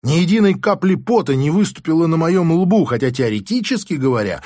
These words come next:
температура была градусов сорок в тени. Ну, тридцать восемь минимум. Ну да. Обычно, когда игрок приближается к цели, ему говорят: «Тепло, ещё теплее, горячо». В моём случае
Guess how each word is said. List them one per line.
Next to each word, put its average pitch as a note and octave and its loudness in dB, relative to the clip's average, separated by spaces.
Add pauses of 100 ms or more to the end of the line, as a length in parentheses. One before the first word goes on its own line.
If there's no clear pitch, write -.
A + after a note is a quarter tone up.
(160)
температура E3 0
была D3+ 0
градусов D3 -2
сорок D#3 0
в - -20
тени. C3+ -4 (720)
Ну, F#3 2
тридцать D3+ -2
восемь B2 -2 (100)
минимум. G#2 -2 (1080)
Ну F#2 -10
да. B2+ -4 (600)
Обычно, A#2+ -2
когда A2+ -2
игрок E3+ 0
приближается C#3 -2
к - -20
цели, G3+ 2
ему D3+ 2
говорят: F3+ 2 (240)
«Тепло, D#3 0
ещё G#2 -2
теплее, F3 0
горячо». C#3 0 (240)
В F#2 -8
моём A#2 0
случае C#3+ -4